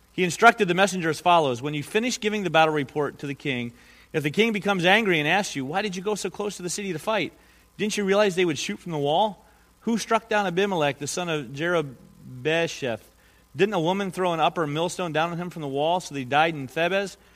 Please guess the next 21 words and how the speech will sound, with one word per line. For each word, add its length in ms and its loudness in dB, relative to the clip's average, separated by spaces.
Why 160 6
did 120 2
you 60 -2
go 140 2
so 140 -2
close 260 -2
to 60 -10
the 60 -2
wall?" 240 2
Just 240 -6
say 160 -4
to 80 -4
him, 240 -4
"Your 120 -2
servant 460 -2
Uriah 380 2
the 100 -4
Hittite 500 -4
is 160 -10
also 380 -4
dead." 260 -8